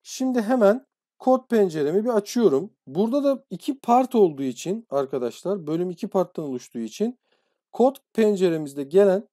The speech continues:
satırlarda yine iki parttan oluşan bir durum söz konusu ve bayağı uzun bir kod olacak bu sefer. Bakın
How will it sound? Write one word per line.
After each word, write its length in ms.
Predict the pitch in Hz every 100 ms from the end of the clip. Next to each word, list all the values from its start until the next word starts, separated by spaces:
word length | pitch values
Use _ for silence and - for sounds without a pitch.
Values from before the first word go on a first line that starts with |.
| _
satırlarda 760 | - 240 240 240 190 156 139 160
yine 440 | 196 220 175 254 _ _ _ _ _ _ -
iki 300 | 208 311 262
parttan 680 | 247 247 - - 262 226 - _ _ _ -
oluşan 640 | 165 160 - 208 269 214
bir 220 | 240 - _ _ _ -
durum 260 | 190 247 220
söz 300 | 185 151 -
konusu 340 | 135 135 254
ve 160 | 254 190
bayağı 300 | 226 233 247
uzun 360 | 202 196 220
bir 100 | 185
kod 200 | - 147
olacak 420 | 131 117 117 196 -
bu 80 | 123
sefer. 380 | 135 117 180 151
Bakın 360 | 135 170 208